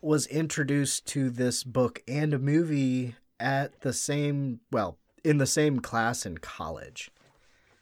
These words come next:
Um, I can't tell you if it was a women's studies class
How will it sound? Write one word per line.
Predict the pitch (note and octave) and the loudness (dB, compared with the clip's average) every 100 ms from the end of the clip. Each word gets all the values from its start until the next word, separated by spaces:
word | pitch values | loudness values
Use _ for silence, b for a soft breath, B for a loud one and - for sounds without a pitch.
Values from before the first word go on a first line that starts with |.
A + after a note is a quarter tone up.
| _ _ _ - | _ _ _ -10
Um, | F#2+ E2+ E2 E2 D#2 D2 B1+ - _ _ _ _ _ _ _ _ _ _ _ | -8 -8 -10 -10 -12 -16 -18 -20 _ _ _ _ _ _ _ _ _ _ _
I | - - | -20 -18
can't | - - - A#2+ B2 C3 B2 _ _ _ _ _ | -20 -20 -14 -6 -2 -2 -4 _ _ _ _ _
tell | - G#2+ A2+ | -8 -4 -2
you | C3+ C3 C3+ C#3+ C#3+ | 0 0 0 -2 -4
if | C#3 C#3+ | -4 -2
it | |
was | D3 D3 C3 | 0 0 -2
a | |
women's | A#2 A2 C3 C#3+ D3 | -4 -2 0 0 -2
studies | - D3 C#3+ D3 C#3 | -2 0 0 0 -4
class | - C#3+ C#3 C#3+ C#3 - | -4 -2 0 -2 -4 -6